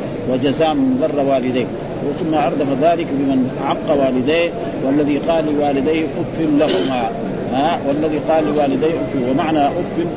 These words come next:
معنى يعني كلمة الكراهية يقصد بها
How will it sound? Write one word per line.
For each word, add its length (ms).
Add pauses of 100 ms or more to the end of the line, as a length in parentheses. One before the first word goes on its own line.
(340)
معنى 440 (400)
يعني 220 (1400)
كلمة 320
الكراهية 560
يقصد 480
بها 220